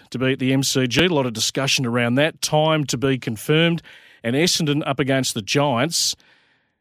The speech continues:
Sta-, stadium to be confirmed. We know both teams are up in, uh, Queensland, but some talk that there is possibly the, uh, the opportunity to maybe bring that back to Melbourne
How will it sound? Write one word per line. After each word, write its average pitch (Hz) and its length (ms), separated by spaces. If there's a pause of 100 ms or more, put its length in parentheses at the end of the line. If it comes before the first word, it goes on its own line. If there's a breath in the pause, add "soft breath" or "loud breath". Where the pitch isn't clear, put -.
(220 soft breath)
Sta-, - 500
stadium 156 640
to 123 100
be 117 160
confirmed. 131 680
We 120 100
know 151 180
both 147 340
teams 127 300
are 123 80
up 120 140
in, 117 220
uh, 113 220
Queensland, 135 760
but 123 160 (220)
some 147 300
talk 135 340
that - 200
there 123 240
is 139 420 (280)
possibly 165 680 (120)
the, 113 280
uh, 117 160
the 120 120
opportunity 117 420
to 110 60
maybe 120 260
bring 113 220
that 110 180
back 113 220
to 113 80
Melbourne 107 460